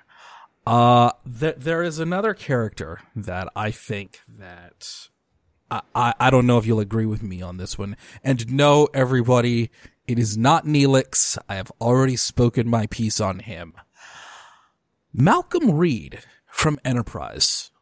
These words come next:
Uh, for some reason, I remember, especially very early on in Enterprise's first run, Malcolm Reed, Lieutenant Malcolm Reed, uh, armory officer of the N X O one, he seemed to be the most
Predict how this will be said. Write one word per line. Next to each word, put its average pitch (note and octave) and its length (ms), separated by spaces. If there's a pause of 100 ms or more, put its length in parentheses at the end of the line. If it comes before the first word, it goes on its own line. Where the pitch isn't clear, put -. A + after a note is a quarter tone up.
(260)
Uh, C3+ 400
for - 260
some E4 360
reason, G#3+ 320
I D3 100
remember, D#3 340
especially A#3 600
very C3+ 380
early B2 440
on F#2+ 380
in E2 380 (100)
Enterprise's - 720
first - 500
run, G2+ 540 (1080)
Malcolm G3+ 580
Reed, C#3+ 380
Lieutenant C3+ 440
Malcolm F3 540
Reed, A2 500 (240)
uh, A#2 240
armory F3+ 420
officer F3+ 420
of D#3 80
the D#3+ 120
N D#3+ 100
X - 280
O D3 100
one, D3 520 (640)
he A#3 200
seemed D#4 480
to - 180
be C3+ 220
the B2 160
most B2 500